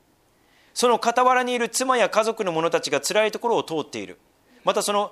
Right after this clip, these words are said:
反対に、その宣教師の妻であるとかが本当に病気になっていく。で、こういうことはですね、も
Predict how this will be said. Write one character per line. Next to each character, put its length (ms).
反 240
対 200
に、 260
そ 140
の 80
宣 340
教 160
師 80
の 80
妻 280
で 100
あ 40
る 60
と 100
か 120
が 320
本 140
当 100
に 140
病 180
気 120
に 80
な 80
っ 100
て 80
い 60
く。 160
で、 80
こ 200
う 60
い 40
う 80
こ 100
と 80
は 100
で 80
す 140
ね、 200
も 280